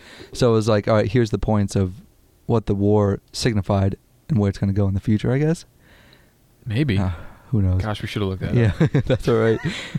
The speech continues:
Speaker 1: And then, um, public broadcast really surged over World War One because of Wilson's fourteen points going into Germany, um, and pretty much saying, I think, I, I almost wanna say the Wilson's fourteen points were the kind of thing of, these are, um,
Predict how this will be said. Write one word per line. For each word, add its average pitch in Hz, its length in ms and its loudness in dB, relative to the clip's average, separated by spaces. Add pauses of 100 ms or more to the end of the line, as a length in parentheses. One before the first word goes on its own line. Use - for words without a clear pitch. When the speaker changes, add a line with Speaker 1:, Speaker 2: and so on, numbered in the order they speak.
(140)
Speaker 1:
And 120 180 2
then, 113 200 2
um, 104 240 2
public 160 280 4
broadcast 123 500 2
really 107 160 4
surged 127 360 0
over 98 140 2
World 98 220 0
War 101 120 2
One 98 200 2
because 127 380 2
of 95 300 0 (100)
Wilson's 104 460 0
fourteen 104 420 0
points 104 340 0
going 104 300 0
into 110 220 0
Germany, 95 440 0 (440)
um, 95 340 0
and 101 120 0
pretty 113 160 2
much 104 160 0
saying, 101 280 0
I 117 80 2
think, 208 360 0 (420)
I, 127 100 4 (160)
I 139 120 4
almost 190 260 0
wanna 113 140 2
say 113 240 2 (160)
the 120 140 2
Wilson's 117 520 0
fourteen 113 400 0
points 120 300 0
were 107 80 2
the 101 40 0
kind 113 200 0
of 101 60 0
thing 101 300 0 (520)
of, 98 480 0 (360)
these 123 300 2
are, 107 420 2
um, 95 420 0